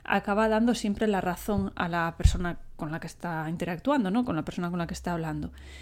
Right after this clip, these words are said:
¿No? Estas noticias que salen ahora de unos padres que descubren que su hijo adolescente ha estado hablando con chat G P T y este le da tanto la razón sobre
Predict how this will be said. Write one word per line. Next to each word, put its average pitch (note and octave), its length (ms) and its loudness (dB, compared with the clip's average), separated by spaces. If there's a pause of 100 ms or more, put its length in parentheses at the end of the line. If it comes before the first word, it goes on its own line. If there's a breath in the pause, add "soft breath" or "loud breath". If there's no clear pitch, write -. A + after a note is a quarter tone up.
(400 loud breath)
¿No? A#3+ 260 4
Estas G#3+ 240 2
noticias G#3+ 340 2
que - 80 -8
salen G3+ 280 0
ahora A3 280 6
de G#3 60 2
unos G3 240 2
padres A#3 460 6
que F#3+ 80 2
descubren F#3+ 340 0
que G3 80 2
su G3+ 100 -2
hijo G3 140 0
adolescente G3 560 2
ha - 0 -
estado F#3+ 240 0
hablando F#3+ 260 0
con F#3+ 120 -4
chat F#3+ 140 -4
G F#3 120 -4
P F3+ 160 -6
T A#3 320 4
y G3+ 60 2
este G3 200 -2
le F#3+ 80 0
da G3 100 4
tanto G3+ 260 0
la G3 100 4
razón F#3 380 2
sobre F3+ 440 0